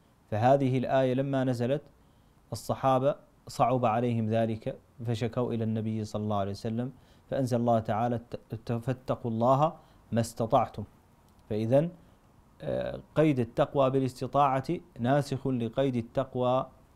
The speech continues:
حق تقات الله عز وجل. "وحق تقواه فيما صح من أثر، وفي الحرام قتال للأولى كفروا".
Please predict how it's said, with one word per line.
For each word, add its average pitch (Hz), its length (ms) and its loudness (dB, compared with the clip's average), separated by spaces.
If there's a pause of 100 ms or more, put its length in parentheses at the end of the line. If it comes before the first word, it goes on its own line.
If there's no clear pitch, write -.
حق - 440 -8 (480)
تقات 113 420 2
الله 104 180 0
عز 95 340 -4
وجل. 92 260 -8 (1900)
"وحق 151 360 0
تقواه 139 560 4
فيما 139 320 2
صح 135 340 -4
من 123 220 0
أثر، 135 480 0 (380)
وفي 117 200 0
الحرام 135 600 2
قتال 131 600 0
للأولى 131 480 -2
كفروا". 113 440 -2